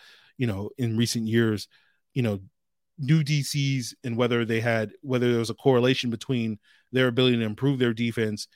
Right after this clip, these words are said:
based off of their experience or not, right? Looking at guys that had very little to no experience as defensive coordinators and looking at guys that had, you know,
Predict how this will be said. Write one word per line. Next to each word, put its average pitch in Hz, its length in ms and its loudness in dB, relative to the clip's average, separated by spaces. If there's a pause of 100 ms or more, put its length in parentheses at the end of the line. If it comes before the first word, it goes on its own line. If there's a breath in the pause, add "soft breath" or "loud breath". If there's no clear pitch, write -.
(160)
based 127 220 0
off 117 160 0
of 107 80 -4
their 107 140 -2
experience 135 520 -2
or 104 120 -6
not, 101 280 -10
right? 95 260 -12 (360 soft breath)
Looking 120 240 0
at 117 80 -2
guys 110 220 -2
that 113 100 -2
had 104 240 -4 (160)
very 127 320 6
little 123 240 4
to 117 100 -4
no 131 200 4
experience 123 420 -2
as 107 100 -8
defensive 110 380 -6
coordinators 107 560 -4 (400 soft breath)
and 123 140 2
looking 127 220 2
at 110 80 -2
guys 110 220 0
that 107 120 -4
had, 110 300 -2
you 113 60 0
know, 98 180 -4